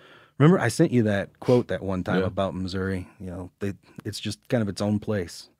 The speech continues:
Speaker 1: Um, s-, so, you know, that, that was a bi-, a big issue, was, like, the hounds that just continuously run through, and, and then they get this, like, uh, effort to try to curb it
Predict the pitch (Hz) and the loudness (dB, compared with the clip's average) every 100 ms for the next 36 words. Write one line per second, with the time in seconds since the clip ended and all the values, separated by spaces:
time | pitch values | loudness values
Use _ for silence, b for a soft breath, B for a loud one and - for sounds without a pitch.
0 | b b b b b - 123 113 92 85 | b b b b b 4 6 8 4 -2
1 | 85 - _ _ _ _ _ _ _ - | -10 -20 _ _ _ _ _ _ _ -20
2 | - - - 143 - 117 - - - 117 | -12 -10 -10 -2 2 2 0 -12 -6 0
3 | 104 135 135 95 110 120 120 101 101 b | 4 4 4 0 2 2 2 0 -4 b
4 | b b b b b _ _ _ _ _ | b b b b b _ _ _ _ _
5 | _ _ - 113 120 - 123 127 127 156 | _ _ 0 4 4 4 6 8 8 6
6 | - 87 87 90 90 101 95 95 110 110 | 4 0 -4 -6 -6 -6 -2 2 2 2
7 | 95 87 78 90 - - 98 - 104 101 | 0 -4 -6 -8 -8 -4 -4 0 2 2
8 | 95 101 101 101 - - _ - 98 110 | -2 -2 0 0 -4 -14 _ -4 2 4
9 | 104 123 123 107 95 B B B B B | 4 6 6 6 2 B B B B B
10 | B B B B _ _ _ _ _ _ | B B B B _ _ _ _ _ _
11 | - 120 123 127 120 135 131 120 127 110 | -2 6 8 10 10 8 6 4 4 4
12 | 104 113 101 95 92 87 78 76 67 - | 4 2 2 0 -2 -6 -10 -12 -12 -14
13 | - - _ - 143 - 98 - - 110 | -18 -20 _ 2 4 4 0 -2 -8 0
14 | 113 110 104 123 170 170 104 | 2 2 2 4 4 4 2